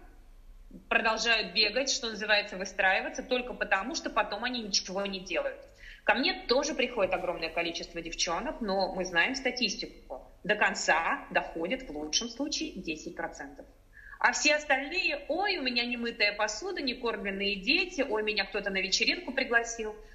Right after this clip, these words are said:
То есть вместо того, чтобы наполнять себя, они бегут и, что называется, хватают внешние ресурсы. Это легко. Да, ты можешь всю жизнь пробегать. Вот, э, я знаю огромное количество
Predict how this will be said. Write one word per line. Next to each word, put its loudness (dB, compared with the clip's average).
То 4
есть 4
вместо 4
того, 4
чтобы 0
наполнять 2
себя, 4
они 0
бегут -2
и, 4
что 0
называется, 2
хватают 0
внешние 0
ресурсы. -6
Это 2
легко. 2
Да, 6
ты -2
можешь 0
всю 0
жизнь -2
пробегать. 0
Вот, -10
э, -2
я 2
знаю 4
огромное 0
количество -2